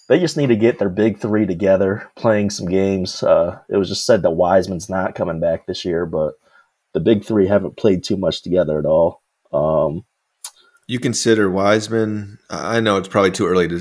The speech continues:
Speaker 2: to say bust 'cause he could come back healthy next year and be great, but so far,
Speaker 1: Yeah.
Speaker 2: obviously, it's been a real disappointment.
Speaker 1: Yeah, I think the injuries have, have killed him his first couple of years, kinda like an Embiid. You know, the big man hasn't played much, but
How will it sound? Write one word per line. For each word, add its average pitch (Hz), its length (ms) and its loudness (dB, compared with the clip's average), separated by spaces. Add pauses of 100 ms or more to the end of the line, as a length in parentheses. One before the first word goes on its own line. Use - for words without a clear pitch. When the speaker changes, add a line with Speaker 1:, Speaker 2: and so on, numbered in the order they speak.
(120)
Speaker 2:
to - 220 -12
say 92 200 -2
bust 85 380 -2
'cause 85 160 -8
he 104 80 -2
could 92 120 -2
come 92 180 -6
back 90 180 -2
healthy 92 260 -4
next 90 300 -6
year 92 160 -4
and 85 80 -8
be 82 100 -8
great, 90 360 -6
but 85 280 -10
so 104 160 0
far, 101 280 2
Speaker 1:
Yeah. 87 60 4
Speaker 2:
obviously, 87 340 -2
it's 85 120 -10
been 87 120 -4
a 82 40 -6
real 90 160 -2
disappointment. 90 600 -12 (920)
Speaker 1:
Yeah, 165 340 4
I 120 60 2
think 147 320 -6 (580)
the 117 160 -8
injuries 127 480 -2
have, 98 360 -4
have 101 180 -8
killed 147 300 2
him 95 200 -8
his 104 140 -16
first 113 220 -4
couple 113 200 -2
of 92 60 -4
years, 95 220 -4
kinda 120 180 -2
like 92 160 -2
an 90 80 -6
Embiid. 87 580 -6
You - 60 -16
know, 85 180 -10
the 82 80 -10
big 92 180 -4
man 87 180 -10
hasn't 73 240 -10
played 101 240 -6
much, - 280 -16
but 78 200 -6